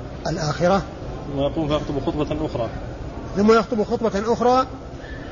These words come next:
Speaker 2: فمن
Speaker 1: ف-،
Speaker 2: حدثكم
Speaker 1: فمن حدثكم أنه، أنه كان يخطب جالسا فقد كذب، من حدثكم أنه يخطب جالسا فقد كذب. يعني هذا فيه دليل على أن الخطبة تكون عن قيام لا تكون عن جلوس،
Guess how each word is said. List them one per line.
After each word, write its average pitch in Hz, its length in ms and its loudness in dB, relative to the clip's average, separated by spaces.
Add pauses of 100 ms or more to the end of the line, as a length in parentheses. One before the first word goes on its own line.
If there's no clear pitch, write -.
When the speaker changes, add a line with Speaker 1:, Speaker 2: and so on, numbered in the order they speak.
(100)
Speaker 2:
فمن 139 140 -4
Speaker 1:
ف-، - 60 -4
Speaker 2:
حدثكم 202 320 4
Speaker 1:
فمن 214 300 4
حدثكم 220 540 4
أنه، 214 460 4 (240)
أنه 208 360 4
كان 214 140 6
يخطب 214 500 4
جالسا 214 440 4
فقد 185 280 2
كذب، 185 260 2 (1300)
من 170 140 2
حدثكم 196 480 6
أنه 208 280 6
يخطب 190 400 2
جالسا 202 480 4 (880)
فقد 202 280 4
كذب. 180 360 6 (500)
يعني 170 240 0
هذا 202 260 4
فيه 190 260 4
دليل 196 440 6
على 196 360 6 (920)
أن 202 480 6 (480)
الخطبة 214 400 4
تكون 208 320 6
عن 185 140 8
قيام 196 340 6
لا 214 100 6
تكون 196 280 4
عن 185 140 4
جلوس، 247 420 6